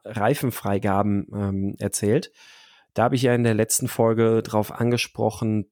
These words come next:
dass Reise-, äh, die Reifenfreigaben vielleicht auch am ehesten so Enduro-Fahrer treffen dürfte. Ähm, und Lukas hat zu dem Kontext dann auch noch was bezüglich der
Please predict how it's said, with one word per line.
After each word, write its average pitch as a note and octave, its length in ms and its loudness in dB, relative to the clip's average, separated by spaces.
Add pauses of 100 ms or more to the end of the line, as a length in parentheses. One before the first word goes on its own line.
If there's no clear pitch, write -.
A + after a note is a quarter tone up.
(100)
dass - 540 -2
Reise-, A2 500 0
äh, G#2 200 0
die G#2 140 -2
Reifenfreigaben A2 1200 -2
vielleicht A2+ 360 0
auch G#2 100 0
am G2 120 -4
ehesten A#2 300 0
so G#2 140 0
Enduro-Fahrer C#3 720 0
treffen C3+ 340 -4
dürfte. B2+ 320 0 (720)
Ähm, G#2 260 2
und G#2 180 -2
Lukas A#2 300 0
hat A2 160 -2
zu - 180 -6
dem G#2+ 240 0
Kontext B2+ 440 -2
dann A#2 120 0
auch G#2+ 120 -2
noch G#2 140 -2
was - 460 0
bezüglich G#2+ 540 -2
der G2+ 400 2